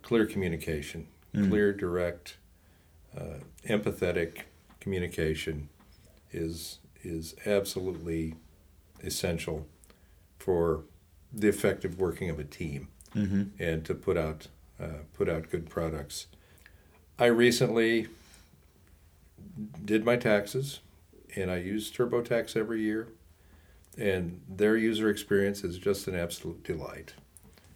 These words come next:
Speaker 1: You just, and
Speaker 2: Yeah, I
Speaker 1: I don't,
Speaker 2: agree.
Speaker 1: I'm not on the payroll,
Speaker 2: Mm-hmm.
Speaker 1: so I'm not, I, I don't have affiliate links for you to click, but, uh, they have got this down. Of course, they've had twenty years to,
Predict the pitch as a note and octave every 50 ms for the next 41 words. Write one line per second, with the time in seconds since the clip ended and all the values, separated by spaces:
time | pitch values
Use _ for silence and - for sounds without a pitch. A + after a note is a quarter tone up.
0 | - - - - - - - - - - F#3 - G2+ F#2 F#2+ F#2+ F2+ F#2+ F#2 F#2
1 | - - - - - - - - F#2+ - B2+ C#3 A2+ G#2+ B2+ C#3 C3 A2+ A2 G#2+
2 | G#2 F#2+ G2 G#2 G#2 G2+ G2+ G2+ G#2+ A2+ B2 C3+ C3+ C3+ C3 B2+ B2 B2 A#2+ A2+
3 | A#2+ C3+ C#3 - - - - A#2+ A2+ A2 B2 C3+ D3+ F#2 F2+ F#2 F2 F2 F2 F2+
4 | F#2+ G2 F#2 F#2 F2+ F2+ F#2 F#2+ - E2+ F#2 F#2+ F#2+ G2+ G#2 G2+ G#2+ A2+ A2 G2+
5 | - - A#2 G#2+ A#2 A#2 G#2+ G#2+ G#2 G#2+ A2+ A#2 - - G#2+ G2+ G#2 G2+ G2 -
6 | - G#2 G2 F2+ - - - - - - - - - - - - - - - G2
7 | A2+ G#2 G#2 G2 G2 - - - - - - - - - F#2+ F#2 F2+ F2 F2 E2+
8 | D#2+ - - - - - _ - G#2+ A2 A2+ G#2+ G#2+ G2 E2+ - G#2 G2+ G2+ -
9 | - G#2+ G2 - - - G2 G2+ G#2 G2+ F#2+ - - G2 F#2 - G#2 G2 F#2+ G2
10 | F#2+ F2+ - - G2+ G2 F#2+ F#2 F2+ F2 F#2 F#2 F2+ F2+ - - - F2 E2 D#2+
11 | -